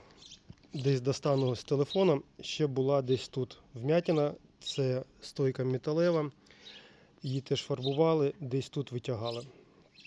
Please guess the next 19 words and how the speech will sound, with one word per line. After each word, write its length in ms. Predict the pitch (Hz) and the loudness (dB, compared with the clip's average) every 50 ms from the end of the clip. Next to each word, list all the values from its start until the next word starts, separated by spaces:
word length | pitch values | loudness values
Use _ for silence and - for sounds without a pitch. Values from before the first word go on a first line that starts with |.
| - _ _ _ _ - _ _ _ - - - | -20 _ _ _ _ -20 _ _ _ -20 -8 -4
тягнули. 500 | - 139 123 110 113 110 113 123 131 - - - - - - - - - - - - - - - - _ _ _ _ _ _ _ | -2 -2 0 -2 -4 -6 -6 -8 -12 -16 -20 -20 -20 -20 -20 -20 -20 -20 -20 -20 -20 -20 -20 -20 -20 _ _ _ _ _ _ _
По 260 | 165 170 170 170 151 | 4 6 6 6 6
фарі. 500 | - - - 151 143 139 135 131 131 123 110 95 - - - - - - - | 2 0 2 4 4 4 4 2 0 -2 -4 -8 -10 -12 -16 -18 -20 -20 -20
Фару 380 | - - - 156 151 143 143 | -12 -2 2 2 4 4 2
коли 280 | 135 - 147 143 147 143 | 0 0 0 0 0 0
зняли, 500 | 127 139 160 175 175 170 160 156 147 147 | 0 0 2 4 4 4 4 4 4 2
я 160 | 135 131 131 | 2 -2 -2
думав, 300 | 123 135 135 139 135 127 | -2 0 0 2 2 0
що 160 | - - 139 | 0 -4 -6
просто 380 | - - 147 131 - - 143 - - - _ | -4 -2 -4 -2 -2 -2 -4 -4 -6 -8 _
оця 320 | - 127 - - - 139 | -8 -8 -6 -4 -4 -2
от 160 | 135 135 120 - | -2 -2 -4 -4
сяточка 600 | - - 170 175 - 151 - - - - 131 131 - | -2 0 0 0 0 -2 -6 -6 -6 -8 -8 -8 -10
і 60 | - | -12
все. 400 | 117 - - - 165 165 175 175 170 - _ - _ _ _ - - - - - - - - - - - _ _ - _ _ _ | -12 -10 -6 -2 0 0 0 0 -2 -8 _ -20 _ _ _ -20 -20 -20 -20 -20 -20 -20 -20 -20 -20 -20 _ _ -20 _ _ _
А, 260 | 147 131 127 123 123 | -6 -4 -2 -2 -4
виявилось, 600 | 117 117 143 156 165 165 147 139 135 131 135 131 - | -4 -2 -2 0 0 0 0 0 0 0 0 -2 -2
що 280 | - - - 135 127 | -2 -2 -2 -2 -2
знутрі 580 | 117 107 135 135 131 - - 143 151 151 170 | -2 -2 -2 -2 -2 -2 -2 -4 -2 -2 -4